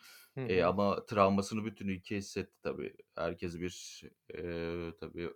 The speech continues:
Speaker 2: olacak olası depremlerin de korkusu maalesef insanlarda çok büyük bir travma yarattı.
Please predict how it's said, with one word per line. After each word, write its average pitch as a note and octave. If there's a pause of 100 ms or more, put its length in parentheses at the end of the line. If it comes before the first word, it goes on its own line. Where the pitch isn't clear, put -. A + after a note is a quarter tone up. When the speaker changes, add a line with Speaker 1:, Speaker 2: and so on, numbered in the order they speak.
(160)
Speaker 2:
olacak F2+
olası F#2
depremlerin F#2+
de E2 (200)
korkusu - (1080)
maalesef E2
insanlarda E2+
çok -
büyük -
bir -
travma F2+
yarattı. F2+